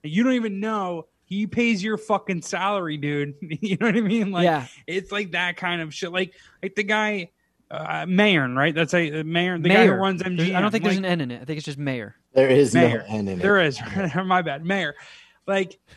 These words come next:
Speaker 2: What's his name? Oscar
Speaker 1: one of the
Speaker 2: Mayer Wiener?
Speaker 1: biggest, one of the biggest swinging dicks in the history of Hollywood, right?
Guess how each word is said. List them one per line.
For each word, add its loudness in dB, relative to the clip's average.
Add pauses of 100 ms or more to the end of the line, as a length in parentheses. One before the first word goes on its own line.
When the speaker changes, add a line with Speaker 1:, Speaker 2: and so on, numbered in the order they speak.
(480)
Speaker 2:
What's -6
his -4
name? -2
Oscar 0
Speaker 1:
one 4
of 6
the 4
Speaker 2:
Mayer 2
Wiener? 2
Speaker 1:
biggest, -4 (880)
one 4
of 8
the 8
biggest 4
swinging 2
dicks 0
in -2
the 0
history 0
of 0
Hollywood, 2
right? -4